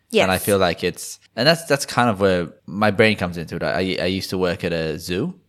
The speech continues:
Speaker 1: Um, during covid, things didn't work out so well for,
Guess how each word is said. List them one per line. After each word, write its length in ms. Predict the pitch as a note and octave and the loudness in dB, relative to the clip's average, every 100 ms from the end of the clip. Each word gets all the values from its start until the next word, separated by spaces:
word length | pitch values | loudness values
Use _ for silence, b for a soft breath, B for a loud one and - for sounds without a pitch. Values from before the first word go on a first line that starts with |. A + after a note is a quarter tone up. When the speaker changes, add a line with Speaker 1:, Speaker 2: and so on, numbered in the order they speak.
| _ _ | _ _
Speaker 1:
Um, 320 | F#2 E2+ E2 F2 | -4 -4 -4 -2
during 240 | G2+ F#2 | -2 0
covid, 580 | G#2 G2 F2+ F2 D#2 - | 2 2 4 -2 -2 -12
things 260 | - F#2+ F2 | -6 -6 -6
didn't 160 | F2 | -6
work 180 | F2 E2+ E2+ | -4 -4 -4
out 120 | D2+ | -4
so 140 | E2 | -6
well 320 | D2+ D2 F#2+ A2+ | -6 -6 -8 -10
for, 300 | - D#2 B1+ | -4 -4 -4